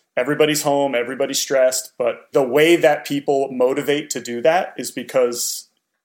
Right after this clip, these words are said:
they're working with a network of people who care about them. And that has to be real and meaningful. So if you're just gonna tell people to work till midnight, you're a monster. If you're gonna motivate people to wanna work with you, that has to be based on something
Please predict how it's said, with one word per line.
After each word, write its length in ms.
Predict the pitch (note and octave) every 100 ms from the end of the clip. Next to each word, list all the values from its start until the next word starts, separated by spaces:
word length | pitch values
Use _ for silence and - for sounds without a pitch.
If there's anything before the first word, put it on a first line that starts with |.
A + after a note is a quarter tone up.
| _
they're 160 | B2+
working 380 | A2+ A#2+ B2 B2
with 160 | A#2+ A#2
a 60 |
network 360 | A#2 A#2 A#2+ A#2
of 140 | A#2
people 240 | - A#2+ A#2
who 100 | A#2
care 220 | - A#2+
about 260 | B2 D3 D#3
them. 220 | F3+ F3+ _ _
And 160 | - C3+
that 100 | C3
has 220 | C#3 C#3
to 80 | -
be 140 | C3 B2+
real 400 | G#2+ B2 C#3 D3
and 180 | A#2+
meaningful. 600 | A2+ B2 C#3+ E3 G3 G3 _ _ _
So 440 | - D3+ C3 A#2+ - _ _
if 120 | G#2+
you're 80 | D3
just 200 | D3 E3
gonna 160 | F#3+ E3
tell 200 | D#3 C#3+
people 240 | D3+ D3
to 60 | C3
work 200 | B2 B2
till 140 | -
midnight, 500 | A#2+ A#2+ B2 E3 F3+
you're 140 | C3+ B2+
a 40 |
monster. 580 | A#2+ A#2+ - F#3 F#3+ G3 _ _ -
If 160 | C#3
you're 80 | C#3+
gonna 300 | C#3 C3 A#2 - _ C3+
motivate 560 | C3+ D#3 F3 D#3 D#3
people 260 | C#3+ C3+ C#3+
to 120 | -
wanna 240 | A#2+ A#2+ A2+
work 200 | B2 C#3
with 140 | D3
you, 120 | D#3+
that 160 | C3 B2
has 260 | A#2+ B2+ -
to 60 |
be 140 | A2+ B2
based 340 | A#2+ A#2 -
on 120 | A#2+ A2
something 580 | B2 A#2 A#2 A2+ A2